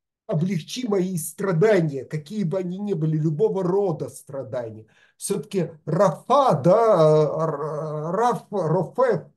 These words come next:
это облегчать его. Основной это смысл без алафа, если. Поэтому терапейни — это облегчить страдания. «Выходи меня», да, неважно какие, я страдаю от врага, я страдаю от болезни.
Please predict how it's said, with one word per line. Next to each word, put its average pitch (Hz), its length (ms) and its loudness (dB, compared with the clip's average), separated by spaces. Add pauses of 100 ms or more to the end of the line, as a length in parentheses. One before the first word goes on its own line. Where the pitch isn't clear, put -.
(260)
это 208 340 0
облегчать 180 720 -2
его. 127 200 -8
Основной 180 520 2
это - 160 -2
смысл 156 520 -4
без 127 360 -2
алафа, 143 520 -6
если. 117 520 -14 (280)
Поэтому 165 380 4
терапейни — 226 760 4
это 220 360 2
облегчить 190 640 0
страдания. 160 760 2 (480)
«Выходи 151 560 0
меня», 131 440 -2
да, 196 360 -6 (300)
неважно 202 640 0
какие, 180 580 -4
я 165 140 -2
страдаю 180 460 0
от - 100 -14
врага, 139 600 -2 (200)
я 143 180 -2
страдаю 180 680 -4
от 151 160 -6
болезни. 127 580 -6